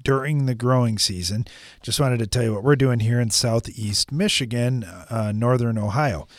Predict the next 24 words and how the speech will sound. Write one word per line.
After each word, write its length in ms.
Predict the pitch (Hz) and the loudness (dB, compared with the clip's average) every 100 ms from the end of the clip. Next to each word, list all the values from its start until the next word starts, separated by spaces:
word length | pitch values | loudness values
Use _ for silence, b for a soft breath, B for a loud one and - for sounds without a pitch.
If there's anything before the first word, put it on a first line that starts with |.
| B B B | B B B
We're 140 | 127 139 | -2 -2
tiling 480 | - 170 185 170 131 | 2 2 4 4 2
in 200 | 151 160 | 0 0
crop 400 | 147 117 113 92 | 0 0 -2 -2
here. 300 | 87 95 104 | -4 -4 -4
We 240 | 107 110 | -2 -2
do 260 | 101 131 131 | 0 2 2
so 300 | - 131 131 | 4 4 4
on 200 | 117 107 | 2 0
soybean 460 | - 147 139 135 | 2 4 2 0
fields 300 | 139 139 139 | 2 2 2
that 80 | 143 | 0
we 80 | 143 | -2
plant 400 | - 143 139 123 | 0 0 0 0
early, 480 | 110 104 104 107 104 | -2 -2 -2 -2 -2
and 120 | 101 | 0
then 160 | 110 | 0
we 140 | 117 113 - | 0 -2 -4
try 280 | - 131 131 | -4 -2 -2
to 80 | 120 | -2
tile 400 | - 107 101 101 | -4 -4 -4 -4
before 400 | 98 - 107 101 | -6 -6 -4 -2
they 220 | 95 82 | -4 -4
emerge. 680 | 90 90 113 87 85 87 - | -6 -2 -2 0 -2 -4 -6